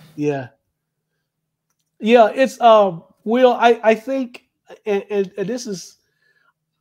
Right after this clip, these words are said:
I, this is me, I don't wanna make excuses for it, but I think what happens is that when we are, when we're,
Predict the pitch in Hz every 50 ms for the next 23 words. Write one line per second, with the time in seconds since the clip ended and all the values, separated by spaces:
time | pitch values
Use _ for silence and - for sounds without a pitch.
0 | _ _ - 208 208 - - - 480 440 _ _ _ _ _ _ _ _ - 202
1 | 226 240 240 214 190 180 180 202 202 190 185 180 220 - _ - 175 - 214 220
2 | 214 214 208 196 190 175 160 147 - - 208 190 165 156 - 175 170 165 170 165
3 | 156 156 - 220 226 214 202 190 185 156 147 170 165 160 - 170 156 147 147 -
4 | - 151 135 139 156 143 139 139 - _ _ _ _ _ _ _ _ _ _ _
5 | _ _ _ _ _ _ _ _ 170 175 190 202 220 220 208 190 180 175 - 190
6 | 175 180 185 202 190 175 170